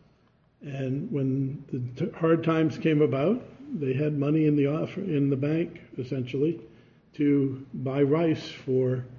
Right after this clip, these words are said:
the people who would go hungry without it. To them, it was a blessing, and it was, they, they, they would happily, "Oh, you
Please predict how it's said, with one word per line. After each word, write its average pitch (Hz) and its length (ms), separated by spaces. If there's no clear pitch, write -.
the 131 60
people 139 340
who 135 120
would 131 160
go 135 140
hungry 127 400
without 120 360
it. - 140
To 139 80
them, 156 220
it 170 60
was 151 200
a 147 60
blessing, 143 480
and 143 80
it 143 40
was, 143 280
they, 151 260
they, 151 220
they 156 200
would 143 140
happily, 147 500
"Oh, 170 240
you 160 160